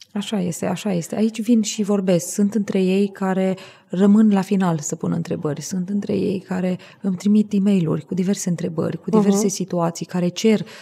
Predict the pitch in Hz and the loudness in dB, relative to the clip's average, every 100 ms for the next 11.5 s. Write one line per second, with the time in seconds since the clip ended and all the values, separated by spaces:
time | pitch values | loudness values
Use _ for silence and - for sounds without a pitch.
0 | - - 185 170 170 165 180 170 170 165 | -10 -4 0 0 0 -2 -2 0 2 2
1 | 175 165 160 170 151 165 160 - - 180 | 2 2 2 0 0 -2 -2 -8 -6 -2
2 | 170 165 165 156 165 165 - - - - | -2 -2 -2 -2 0 -2 -4 -16 -20 -20
3 | _ - 180 160 165 160 - 175 170 - | _ -6 -4 0 0 0 0 -2 -4 -2
4 | 175 160 151 165 - 180 190 - 196 190 | 0 0 0 -4 -4 -6 -6 -4 -4 -4
5 | - - - 196 220 220 247 247 190 202 | -14 -20 -8 0 0 2 0 2 2 2
6 | 190 156 - - 208 208 233 202 185 185 | 2 0 -4 0 0 0 -2 -2 -2 0
7 | 175 165 - - 185 196 180 - - - | 0 0 -2 -4 -2 -2 -4 -12 -10 2
8 | 202 208 196 202 202 214 220 202 175 156 | 2 4 2 4 6 6 6 6 4 4
9 | 196 196 214 208 208 208 165 - 165 - | 0 2 2 6 8 6 4 0 -10 -10
10 | - 170 160 180 175 - - 190 - 175 | -12 -10 -6 -6 -4 -4 -4 -6 -8 -8
11 | 185 185 180 180 165 | -4 0 2 0 -2